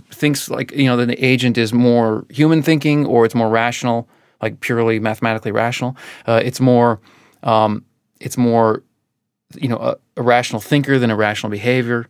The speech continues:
behavior, or maybe it's right smack dab in the middle. And then I add this third dimension,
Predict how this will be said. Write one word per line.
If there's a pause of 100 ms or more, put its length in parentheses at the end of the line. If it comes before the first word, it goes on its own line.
(120)
behavior,
or
maybe
it's
right
smack
dab
in
the
middle. (240)
And
then
I
add
this
third
dimension,